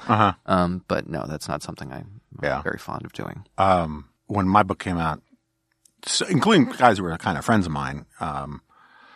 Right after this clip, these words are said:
Speaker 1: among talk radio guys, it's like, one question, "What's the book about?" "So, Donald Trump," you know, <laughs> and one, like, you know, "What about that Against Trump issue or whatever?" And, um, I'd always be like, "Dude,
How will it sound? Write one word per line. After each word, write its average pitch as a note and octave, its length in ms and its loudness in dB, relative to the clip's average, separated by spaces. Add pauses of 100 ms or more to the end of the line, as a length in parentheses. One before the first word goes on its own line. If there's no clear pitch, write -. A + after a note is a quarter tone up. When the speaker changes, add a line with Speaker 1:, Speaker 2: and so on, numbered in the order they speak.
(460)
Speaker 1:
among E2+ 300 -4
talk - 240 -2
radio F2 260 -2
guys, D2 420 -8 (400)
it's - 200 -20
like, - 100 -14 (840)
one G#2 320 4
question, F#2 480 4
"What's F2+ 140 -6
the F#2 60 -2
book F2 140 -2
about?" E2 340 -2 (380)
"So, A#3 380 8
Donald C3+ 300 8
Trump," - 280 -2 (460)
you D3 80 6
know, - 80 8
<laughs> F3 520 10
and C#3+ 360 8
one, B2+ 240 10
like, G#2+ 240 4 (380)
you E3 100 6
know, A2 80 10
"What E3 180 8
about F3 220 10
that C#3+ 100 10
Against B2+ 340 6
Trump C3 260 6
issue G2 380 2
or F#2+ 200 4
whatever?" G#2+ 480 8
And, G#2+ 520 2
um, G2+ 400 4 (520)
I'd A#2 100 6
always A#2+ 160 8
be B2 80 -2
like, A2+ 240 2
"Dude, C#3 320 6